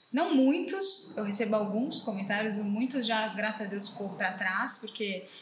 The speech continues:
no dia a dia eu vou tentando construir uma audiência mais qualificada e vou tentando ensinar pessoas um pouco sobre respeito e tal.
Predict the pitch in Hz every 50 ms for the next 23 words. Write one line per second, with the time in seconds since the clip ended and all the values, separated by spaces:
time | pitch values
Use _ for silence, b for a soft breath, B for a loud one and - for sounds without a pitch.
0 | B B 208 202 185 - 190 226 233 220 202 170 - 202 214 226 233 226 220 214
1 | 196 202 208 208 208 202 208 208 202 214 202 196 202 202 214 208 208 - 196 208
2 | 202 202 202 196 196 196 196 196 196 190 202 202 196 - 202 190 202 214 - -
3 | 208 202 214 208 - - - - 196 190 196 214 240 254 269 277 277 B B B
4 | B B B 208 208 196 180 208 202 208 214 208 214 214 202 208 214 208 - -
5 | 226 208 202 202 220 233 254 254 - - - - - - 208 202 - - - 196
6 | 190 196 208 214 208 202 202 196 202 202 202 - 196 196 - - 202 185 190 185
7 | 202 196 - - - 185 185 196 214 214 202 202 - - 185 180 175 - 185 170
8 | 175 196 240 - - - -